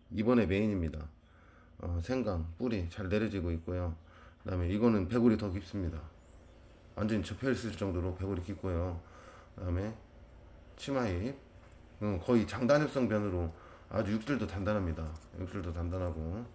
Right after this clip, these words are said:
아이고, 이렇게 잡을 수, 잡기가 불-, 좀 불편해요.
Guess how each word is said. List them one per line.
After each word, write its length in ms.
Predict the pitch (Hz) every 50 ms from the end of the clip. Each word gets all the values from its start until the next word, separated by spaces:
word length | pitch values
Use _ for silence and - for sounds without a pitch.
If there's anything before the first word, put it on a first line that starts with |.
| - - - - - - - - - - - - - - -
아이고, 220 | - 92 104 92
이렇게 320 | 87 87 82 - - - 98
잡을 240 | - - 120 117 147
수, 240 | - - 151 107 98
잡기가 440 | - - 120 - - 143 131 120 101
불-, 120 | 82 110 98
좀 120 | - 107 85
불편해요. 580 | - 110 - - 117 98 87 82 82 85 87